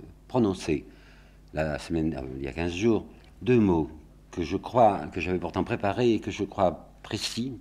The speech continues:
pour ré-, résumer ce que c'était que cette première révolution, celle qui va jusqu'au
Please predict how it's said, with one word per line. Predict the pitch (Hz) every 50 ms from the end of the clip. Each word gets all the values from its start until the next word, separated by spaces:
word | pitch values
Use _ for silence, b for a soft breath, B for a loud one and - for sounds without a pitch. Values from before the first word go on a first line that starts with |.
| - -
pour | 85 85 -
ré-, | - 101 101 92 87 82 78
résumer | 78 92 98 87 92 95 98 95
ce | - -
que | - 107
c'était | - - 113 - - 92
que | -
cette | - - - -
première | - - 135 123 107 101 95 82
révolution, | - 82 76 78 76 73 - - - 113 113 113
celle | - - 95 87 78
qui | - - 82
va | 71 76 67
jusqu'au | 64 69 67 - - 71